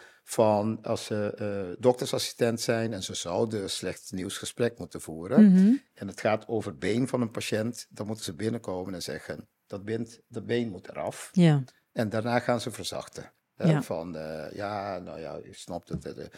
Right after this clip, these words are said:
Speaker 1: En de student die staat al daar anders in. Die
Speaker 2: Mhm.
Speaker 1: denkt, "Nee, ik moet eerst even, eh,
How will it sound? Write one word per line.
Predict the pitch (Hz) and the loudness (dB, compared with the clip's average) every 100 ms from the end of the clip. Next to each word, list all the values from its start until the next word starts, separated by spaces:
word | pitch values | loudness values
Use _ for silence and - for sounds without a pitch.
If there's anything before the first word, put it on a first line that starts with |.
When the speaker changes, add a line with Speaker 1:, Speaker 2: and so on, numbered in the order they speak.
| - - - - _ _ _ | -20 -20 -20 -20 _ _ _
Speaker 1:
En | 131 | -2
de | 117 | -2
student | - 101 175 202 | -2 6 8 8
die | - | 0
staat | - 110 - | -2 -4 -4
al | |
daar | 110 101 | -6 -6
anders | - 147 170 120 - | 0 2 2 -2 -4
in. | 73 147 - | -4 -4 -2
Die | - | 2
Speaker 2:
Mhm. | 165 | 4
Speaker 1:
denkt, | 156 156 | 4 2
"Nee, | 107 104 131 156 | -2 -4 -2 -4
ik | - | -6
moet | 113 | -8
eerst | 117 120 - | -6 -6 -2
even, | 123 113 117 110 - | -4 -2 -4 -4 -4
eh, | 110 | -6